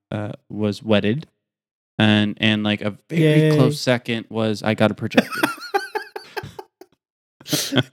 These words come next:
Speaker 2: Christine within earshot?
Speaker 1: Uh-huh. Yeah,
Speaker 2: Okay.
Speaker 1: she's right outside the door just listening.
Speaker 2: <laughs>
Speaker 1: Uh, help me. Um,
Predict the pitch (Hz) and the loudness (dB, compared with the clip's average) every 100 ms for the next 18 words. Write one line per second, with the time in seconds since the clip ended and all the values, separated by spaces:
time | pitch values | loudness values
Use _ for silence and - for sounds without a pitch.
0 | 151 - - _ - 120 - 127 131 123 | -8 -8 -20 _ -12 -10 -4 -2 -2 -2
1 | 120 123 123 127 131 135 _ _ _ - | 0 2 2 0 -2 -6 _ _ _ 4
2 | 123 147 202 - 143 147 165 120 139 135 | 6 6 4 2 4 4 2 -2 -2 0
3 | 143 143 156 135 143 143 110 113 123 135 | 0 4 4 6 6 6 4 2 2 2
4 | 120 143 147 131 127 113 - - 135 - | 2 4 8 8 6 2 0 -2 -6 -6
5 | - 143 131 117 110 104 | 0 2 2 0 -4 -8